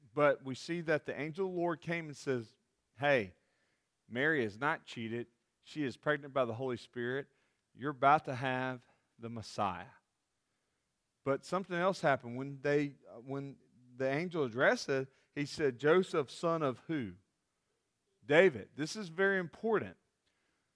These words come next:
because the, uh, the prophet said, "Hey, he's gonna come from the house of David." And David, the house of David was in line for the king. So when you see David here, circle David,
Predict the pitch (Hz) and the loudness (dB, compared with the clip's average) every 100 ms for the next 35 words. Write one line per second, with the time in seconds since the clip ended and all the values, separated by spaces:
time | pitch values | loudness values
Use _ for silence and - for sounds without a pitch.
0 | _ _ - 131 - 202 202 170 151 - | _ _ -10 -8 4 10 12 10 6 0
1 | 139 143 - 143 127 127 131 123 117 127 | -10 -8 0 4 4 0 0 0 0 -6
2 | - 170 208 240 151 - - 143 135 131 | -2 6 8 6 -2 -12 -8 0 2 2
3 | 143 185 131 101 - _ _ - 170 175 | 2 2 2 -2 -12 _ _ -4 -4 -2
4 | 185 160 170 170 151 151 127 120 151 147 | -2 -2 -2 -4 -4 -8 -6 0 0 0
5 | 131 120 143 147 107 92 _ _ _ - | -6 -2 2 2 -2 -12 _ _ _ -10
6 | 123 113 123 180 226 143 131 135 - _ | -6 -2 4 6 6 2 0 0 -6 _
7 | _ _ - 120 156 175 - 135 165 185 | _ _ -6 -2 2 2 0 0 2 4
8 | 156 135 139 143 135 127 - 127 123 139 | 2 -2 -2 0 0 -4 -10 -8 -2 0
9 | 147 131 - 135 127 127 127 123 _ _ | 0 -2 -6 -6 2 4 4 2 _ _
10 | _ - - 165 131 98 87 - _ _ | _ -18 -8 -6 -4 -8 -12 -20 _ _
11 | _ _ _ _ _ _ _ _ _ _ | _ _ _ _ _ _ _ _ _ _
12 | - 147 135 127 139 151 - 165 143 160 | -8 -2 -2 -2 -8 -8 -6 -6 2 4
13 | 185 160 131 139 143 - 156 151 156 143 | 4 2 -4 -2 -2 -4 -4 -6 -6 -2
14 | 156 170 143 135 | 2 2 2 0